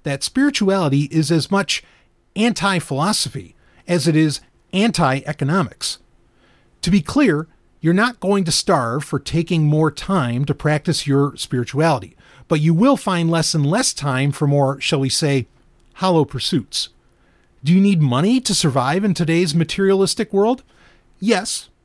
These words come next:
more or less. Can you buy and do cool things with more money? Yes, absolutely. Do you need ten billion dollars to have an exciting, fulfilling life?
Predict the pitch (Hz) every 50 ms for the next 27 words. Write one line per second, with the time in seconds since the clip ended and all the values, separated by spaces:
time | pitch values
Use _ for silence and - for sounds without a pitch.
0 | _ _ _ _ - 180 190 185 196 202 156 107 101 95 - - - _ _ _
1 | _ _ _ _ _ _ _ _ _ _ _ _ - - 214 208 196 190 151 143
2 | 147 139 151 175 202 196 180 151 156 175 156 - - 190 196 202 - - - 131
3 | 139 170 220 247 208 190 214 214 170 202 220 220 214 208 214 220 247 294 320 -
4 | _ _ _ _ _ - 117 110 - 113 139 - - - - _ _ _ _ -
5 | 117 117 - - 165 180 247 277 170 110 95 - _ _ _ _ _ _ _ _
6 | _ _ _ _ - - 214 214 208 214 214 175 - - - 208 240 226 208 208
7 | 214 214 202 190 175 143 139 131 156 190 226 247 254 - - 214 180 180 156 156
8 | 135 - - - - - 147 160 175 220 254 277 254 - - 147 - - 165 170
9 | 180 175 160 151 160 220 294 285 - -